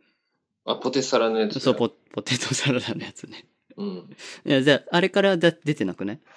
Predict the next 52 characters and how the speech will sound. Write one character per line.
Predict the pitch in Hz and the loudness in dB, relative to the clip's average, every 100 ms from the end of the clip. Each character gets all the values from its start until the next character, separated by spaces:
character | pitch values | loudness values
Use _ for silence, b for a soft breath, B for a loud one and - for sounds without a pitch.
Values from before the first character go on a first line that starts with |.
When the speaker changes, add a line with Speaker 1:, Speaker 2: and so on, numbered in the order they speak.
| B B B B B B | B B B B B B
Speaker 1:
出 | 123 135 | -2 -2
て | 131 | 0
な | 110 104 | 0 0
い | 98 | -2
と | 95 | -8
思 | 92 90 80 _ _ _ _ _ _ _ _ _ _ _ _ _ _ - | -6 -10 -12 _ _ _ _ _ _ _ _ _ _ _ _ _ _ -6
う。 | 175 | 0
Speaker 2:
ラ | 220 | 2
イ | |
ブ | 220 | 2
は | |
し | 208 | 2
て | 202 | 0
る | 190 | 0
け | - | -8
ど | - | -6
ね、 | 123 104 | -6 -6
ち | - | -12
ょ | |
こ | - - | -12 -16
ち | |
ょ | _ | _
こ。 | - _ _ _ _ - | -20 _ _ _ _ -8
Speaker 1:
う | 127 | -4
ん | 113 | -4
う | 107 | -4
ん | 101 | -6
う | 92 92 | -8 -20
ん。 | - _ _ - | -20 _ _ -4
Speaker 2:
こ | |
の | 175 | -2
前 | 180 143 | 0 -2
も、 | 101 95 92 - _ B B B _ _ - 120 | -2 -6 -10 -14 _ B B B _ _ -20 -10
え | 107 101 98 95 95 _ | -8 -8 -10 -12 -16 _
ー | |
と、 | - - _ _ _ | -18 -18 _ _ _
シ | - 139 | -4 -2
ン | 135 | -2
ク | - 135 | -2 0
ロ | 127 | 0
に | 123 | 0
し-、 | - - | -4 -14
シ | - 147 | 0 2
ン | 156 156 | 2 -4
ク | - 156 | -2 0
ロ | 151 156 _ b b b b b b b _ _ _ _ _ _ _ _ | 0 -2 _ b b b b b b b _ _ _ _ _ _ _ _
な | 139 127 | -4 -2
ん | 123 | -4
ち | 120 | -6
ゃ | |
ら | 113 | -8
っ | 113 | -10